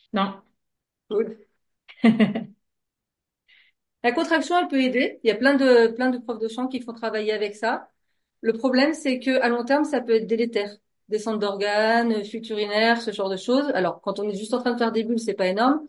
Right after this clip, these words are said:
Speaker 2: Quand on est en train d'envoyer des notes aiguës, c'est, ça peut être beaucoup plus puissant. Il y en a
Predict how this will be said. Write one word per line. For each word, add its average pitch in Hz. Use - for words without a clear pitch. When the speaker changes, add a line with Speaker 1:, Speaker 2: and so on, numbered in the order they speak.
Speaker 2:
Quand 214
on 226
est -
en 220
train 226
d'envoyer 220
des 214
notes 214
aiguës, 226
c'est, 208
ça 220
peut 220
être 180
beaucoup 262
plus 247
puissant. 233
Il 180
y 180
en 185
a 185